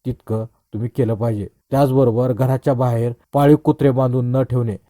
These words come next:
कुत्र्याच्या वासाने बिबट्या घराकडे येतो. मोकळे कुत्रे प्रतिकार श-, करू शकतात, मात्र बांधलेले कुत्रे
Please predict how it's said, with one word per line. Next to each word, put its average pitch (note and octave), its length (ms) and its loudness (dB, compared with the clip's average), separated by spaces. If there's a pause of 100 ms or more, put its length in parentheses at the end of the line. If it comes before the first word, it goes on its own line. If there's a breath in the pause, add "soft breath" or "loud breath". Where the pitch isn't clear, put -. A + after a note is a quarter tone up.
कुत्र्याच्या F3+ 420 4
वासाने D#3+ 380 4
बिबट्या C3 420 0
घराकडे B2+ 500 0
येतो. A2 280 -4 (200)
मोकळे D#3+ 400 6
कुत्रे C#3+ 380 0
प्रतिकार C3+ 520 -2
श-, - 100 -6 (140)
करू B2 120 -2
शकतात, A#2 320 -6 (120)
मात्र A2+ 480 -4
बांधलेले B2+ 560 0
कुत्रे A2+ 420 -4